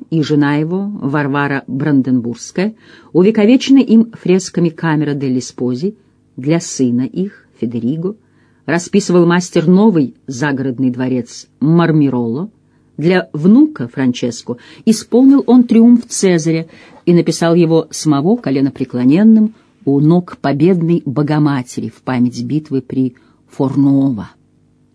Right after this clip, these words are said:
Среди герцогских фамилий, прославивших Италию Кватроченто, ни одна не была так предана искусством и знаниям, как фамилия монтуанских Гонзага. Даже Монтефельтри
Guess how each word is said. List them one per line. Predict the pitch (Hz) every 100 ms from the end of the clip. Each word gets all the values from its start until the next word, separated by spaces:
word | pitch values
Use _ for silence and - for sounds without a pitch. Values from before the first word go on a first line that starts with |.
| _ _ _ _ _ _ _ _ _
Среди | - 170 180 220
герцогских | 170 147 208 208 180 - - 175
фамилий, | - 160 170 175
прославивших | 160 151 - 147 139 - 143
Италию | - 143 139 131
Кватроченто, | - 127 - 127 - 170 185 185 - _ _ - - -
ни | 160
одна | 165 185
не | 196
была | 185 180
так | 180 170 -
предана | 165 190 185 165
искусством | 156 - 160 165 - 147
и | 139
знаниям, | 131 143 165 180 175
как | 156 139
фамилия | 131 139 147 143
монтуанских | 139 135 131 139 135 - 127
Гонзага. | 131 135 127 123 107 98 113 _ _ _ _ _ _ -
Даже | 185 240 247 247 226 _
Монтефельтри | 165 208 202 - - 220 - 208 165 151 120 113 107